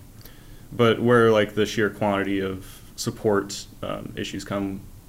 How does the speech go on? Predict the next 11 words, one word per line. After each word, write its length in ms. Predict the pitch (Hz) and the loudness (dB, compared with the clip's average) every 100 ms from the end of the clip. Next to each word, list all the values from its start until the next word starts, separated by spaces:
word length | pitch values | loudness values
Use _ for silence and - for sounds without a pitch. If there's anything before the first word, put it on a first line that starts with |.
| - | -4
I 80 | 120 | 2
think 140 | 170 | 2
it's 80 | 147 | 4
just, 180 | 143 - | 2 2
like, 160 | 110 | 0
natural 400 | 110 110 107 113 | 0 0 0 0
growing 380 | 101 107 101 107 | 0 0 2 0
pains 320 | 107 113 110 | -2 -4 -4
because 240 | 104 - 98 | -6 -6 -4
we 120 | 101 | -4
get 280 | 101 98 | -2 -4